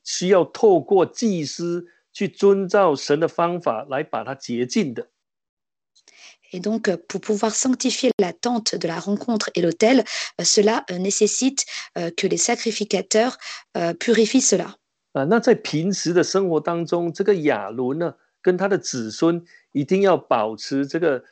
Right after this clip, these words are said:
Speaker 1: 呃，成圣的这个身份。
Speaker 2: Et donc, euh, dans leur vie quotidienne, Aaron et ses fils, euh, doivent, euh, préserver, euh, leur sacerdoce.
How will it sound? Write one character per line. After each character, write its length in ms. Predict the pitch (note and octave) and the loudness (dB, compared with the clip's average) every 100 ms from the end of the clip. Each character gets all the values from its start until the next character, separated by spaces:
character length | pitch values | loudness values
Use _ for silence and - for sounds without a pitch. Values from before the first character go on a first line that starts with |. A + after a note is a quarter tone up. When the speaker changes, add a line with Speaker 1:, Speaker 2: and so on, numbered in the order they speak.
| _ _ - | _ _ -12
Speaker 1:
呃， 160 | A#2 | -12
成 400 | - - C3 D3 | -10 -4 -2 -2
圣 220 | - G#3 | 0 2
的 100 | C#3 | 2
这 120 | A#2 E3 | -2 -2
个 140 | D3+ | -2
身 280 | C3 D#3 D#3 | 0 -2 0
份。 240 | - D#3+ _ _ _ _ _ _ _ _ _ - - _ | -2 -4 _ _ _ _ _ _ _ _ _ -20 -20 _
Speaker 2:
Et 120 | F#3 F3 | -16 -4
donc, 360 | G#3 A3 G#3+ | -2 -2 -2
euh, 140 | F3 E3 | -2 0
dans 160 | E3+ | -2
leur 140 | E3+ E3 | -2 0
vie 160 | A#3 | 0
quotidienne, 680 | B3+ G#3+ - E3+ G3 C4 D4+ | 2 2 0 0 0 0 0
Aaron 440 | F#3 F#3 F#3 A3+ G#3 | -2 -4 -2 -2 -2
et 40 | |
ses 200 | - F#3+ | -2 -6
fils, 380 | - B3+ C#4 - - - - - | -2 -2 0 -2 -10 -14 -16 -8
euh, 100 | F3 | -8
doivent, 480 | E3+ G3+ A3 G3 - _ - - _ | -2 0 0 -2 -8 _ -20 -20 _
euh, 140 | E3+ D#3+ | -10 -6
préserver, 720 | - A#3+ G#3 G3+ F#3+ A3 C4+ - - - | -4 0 0 0 0 -2 -4 -8 -20 -14
euh, 340 | - E3+ E3 D#3+ - | -6 -4 -2 -4 -4
leur 160 | F#3+ | -2
sacerdoce. 760 | - A3+ - F3 D#3 - - | 0 0 0 -2 -2 -2 -2